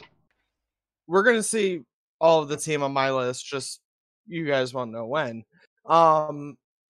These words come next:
but she's very kind and energetic, and she doesn't know what she's doing, but we do see her progression. And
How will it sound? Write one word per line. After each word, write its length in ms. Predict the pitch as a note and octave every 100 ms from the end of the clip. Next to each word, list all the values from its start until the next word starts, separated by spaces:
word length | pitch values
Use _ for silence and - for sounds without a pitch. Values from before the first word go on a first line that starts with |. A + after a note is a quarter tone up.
| E3
but 380 | F#3+ F#3+ F3+ E3 - _ _ _
she's 300 | - - G#3 E3+
very 220 | G#3 A3+
kind 520 | - A3 G3+ G3+ F#3+
and 120 | E3
energetic, 680 | D3+ D#3+ D#3+ D3+ C#3 C#3 C3+ _ _ -
and 200 | D#3 C#3
she 120 | E3
doesn't 240 | E3 F3+ F3+
know 100 | E3+
what 160 | D#3+
she's 260 | - D3 C3
doing, 460 | C3 C3+ C3 B2 A#2+ - - _ _
but 220 | F#3+ F#3 F3
we 340 | F3 G3+ F3+ _ _
do 640 | D#3+ G3+ G3+ G3+ G3+ D#3+ - _ _
see 560 | - - - F#3 F3 D#3+
her 220 | D#3+ D3+
progression. 680 | C#3+ B2 B2 A#2 - G2+ - _ _ _ _ _ -
And 540 | D#3+ D#3+ D3+ D3+ D3